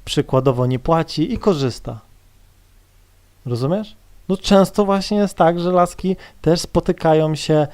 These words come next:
z chłopakiem, no często nastolatki tak mają, które lubią imprezować, no to będą szukały gościa, który pije, pali i tak dalej, a za kilka lat taki gościu zostanie po prostu wyrzucony, bo już jej nie będzie potrzebny, już dla niej są inne priorytety.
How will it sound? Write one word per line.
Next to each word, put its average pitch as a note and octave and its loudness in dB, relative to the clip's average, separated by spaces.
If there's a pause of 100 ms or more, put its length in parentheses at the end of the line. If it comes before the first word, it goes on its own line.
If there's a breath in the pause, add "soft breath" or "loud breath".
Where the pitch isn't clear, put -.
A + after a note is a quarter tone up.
(240 loud breath)
z B2+ 2 (1500)
chłopakiem, D3 0
no G3+ -2
często G#3 2
nastolatki D#3+ 0
tak C3+ -2
mają, B2 0
które C3+ 2
lubią C#3 2 (260 loud breath)
imprezować, C3 2
no C3 -6
to D3+ 2
będą D#3 -2
szukały D#3+ -2
gościa, D3 -2
który D3 0
pije, C#3+ 0
pali D3 2
i D3+ -2
tak D#3 -2
dalej, B2+ 2 (220 loud breath)
a A#2+ 0
za D3 0
kilka F3 0
lat E3 2
taki E3 -6
gościu E3+ 0 (100)
zostanie F#3 0
po - -2
prostu F#3+ 0 (460 loud breath)
wyrzucony, E3+ 6
bo C#3+ 2
już E3 0
jej F3+ 4
nie F#3 2
będzie E3+ 2
potrzebny, C3 0
już C#3+ 0
dla E3+ 2
niej F3 0
są F3 -2
inne E3 2
priorytety. A#2+ 0